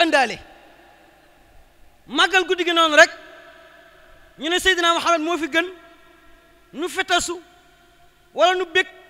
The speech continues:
bu nu xëyee delluwaat suñuy kër résultat bi day des day mel ni kon message bi des na dañ cee war a jële ay leçon tirer leçon la guddi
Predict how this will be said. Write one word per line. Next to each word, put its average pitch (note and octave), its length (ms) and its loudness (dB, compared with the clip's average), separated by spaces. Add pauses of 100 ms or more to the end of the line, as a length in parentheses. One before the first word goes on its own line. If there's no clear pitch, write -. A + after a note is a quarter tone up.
(460)
bu E4+ 100 -6
nu G#4 120 0
xëyee E4+ 480 2 (520)
delluwaat F#4+ 460 0
suñuy F4+ 260 -8
kër E4 200 -2 (680)
résultat C4+ 420 -6
bi A#3 80 -10
day A3+ 140 -10
des G#3 160 -16 (340)
day A#3+ 120 -10
mel C4 140 -10
ni C4 80 -10
kon B3+ 160 -10
message B3 300 -10
bi A3 60 -20
des G#3+ 180 -16
na F#3 120 -20 (2250)
dañ F4 220 2
cee G4+ 120 2
war G4+ 140 4
a G4 140 2
jële F#4+ 160 6
ay F4+ 220 4
leçon F4+ 440 4 (100)
tirer G#4 260 4 (100)
leçon E4 260 0
la B3 140 -2 (580)
guddi G4 220 -4